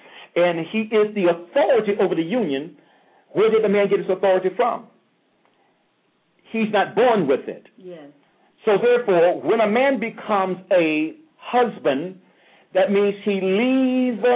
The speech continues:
Speaker 1: a solitary position, status, and enter into a union with someone else. Now, with that position as a husband, there is a grace that comes with that position.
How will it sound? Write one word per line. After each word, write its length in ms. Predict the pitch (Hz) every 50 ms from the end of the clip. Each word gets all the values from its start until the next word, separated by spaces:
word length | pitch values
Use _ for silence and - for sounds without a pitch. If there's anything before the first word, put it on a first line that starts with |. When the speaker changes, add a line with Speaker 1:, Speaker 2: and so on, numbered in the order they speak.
| 240 233 240 - - _ _ _ _ _ _ -
Speaker 1:
a 180 | 180 170 170 - - - - -
solitary 840 | 247 247 262 247 247 - - - 202 175 175 175 180 180 180 180 180 - _ _ _ _ _ _ _ _ _ _ -
position, 1000 | - 180 151 - - - 240 240 220 - - 190 165 143 151 165 175 202 214 - _ _ _ _ _ - - -
status, 480 | - 214 214 220 196 160 156 147 156 147 - - _ _ _ _ _ _ _ -
and 160 | 165 160 165 - -
enter 440 | 247 277 285 277 - 277 254 226 - -
into 840 | 220 208 202 202 - - - - 185 170 147 147 156 170 170 170 - -
a 100 | 180 170 160 156
union 480 | 160 214 277 269 233 202 185 180 185 170
with 120 | 175 170 - -
someone 320 | - 190 180 180 190 196
else. 200 | 196 160 - - - - _ _ _ _ - - - -
Now, 260 | 160 160 151 - - -
with 580 | 165 143 147 160 185 - - - - 190 160 -
that 420 | 180 226 233 220 - - - -
position 720 | - 196 160 139 135 262 294 302 - - 208 190 185 185 -
as 180 | 185 190 190 190 -
a 160 | 190 170 156 147
husband, 540 | - 254 262 233 226 - 175 175 180 185 175 - - - - - - 117
there 180 | 147 196 202 196
is 180 | 202 190 190 190
a 160 | 196 170 156 -
grace 460 | 123 165 196 226 226 190 175 - - -
that 220 | 156 151 - -
comes 200 | - 190 165 151 - -
with 120 | 147 -
that 140 | 147 143 -
position. 500 | - 131 113 151 143 - - 107 87 78